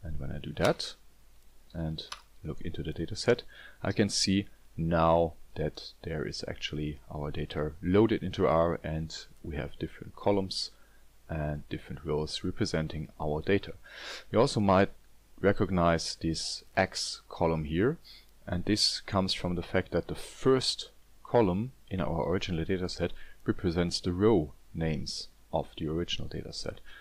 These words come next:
And when we import a C S V file just like, like we did, this first column is interpreted as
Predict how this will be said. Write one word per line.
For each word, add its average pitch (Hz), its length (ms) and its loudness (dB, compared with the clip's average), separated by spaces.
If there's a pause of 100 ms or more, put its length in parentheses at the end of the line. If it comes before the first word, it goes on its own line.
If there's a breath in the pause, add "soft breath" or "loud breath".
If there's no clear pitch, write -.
(400 loud breath)
And 90 500 4 (840)
when 92 200 -2
we 90 140 2
import 90 640 0 (100)
a - 60 -6
C - 220 -4
S 87 80 -4
V 92 120 -2
file 82 460 0
just - 340 -4
like, 78 320 -2
like 78 400 -8 (340)
we 82 80 -4
did, - 360 2 (540 loud breath)
this - 540 -2
first - 560 0 (120)
column 113 400 2
is - 340 -8 (160)
interpreted 101 520 -2
as - 260 -2